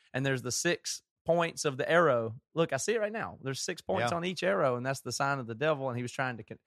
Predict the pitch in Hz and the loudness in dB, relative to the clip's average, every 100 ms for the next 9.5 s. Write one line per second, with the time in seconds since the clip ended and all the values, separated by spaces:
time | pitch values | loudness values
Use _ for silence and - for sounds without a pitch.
0 | _ _ - - 196 226 233 208 117 - | _ _ -8 0 6 8 8 4 2 -2
1 | 123 - 127 120 160 226 254 - 214 240 | -6 -2 -2 0 8 8 8 4 4 4
2 | 170 180 180 143 143 - 165 208 156 175 | 4 2 2 -2 -12 0 4 4 4 2
3 | 156 165 131 190 185 156 123 127 - _ | 2 0 0 0 2 2 0 -2 -6 _
4 | - 139 120 - _ _ _ _ - 139 | 4 6 6 -2 _ _ _ _ -2 4
5 | 143 131 131 127 - 185 175 156 160 143 | 4 4 2 0 2 4 6 8 8 8
6 | 120 117 - 143 143 143 139 - - - | 6 2 -4 0 0 2 -2 -4 -8 0
7 | 151 160 - 131 131 - 135 120 110 107 | 4 4 4 0 0 2 4 6 4 0
8 | - _ _ _ _ _ _ _ _ _ | -4 _ _ _ _ _ _ _ _ _
9 | - 147 143 139 113 | -4 4 6 4 2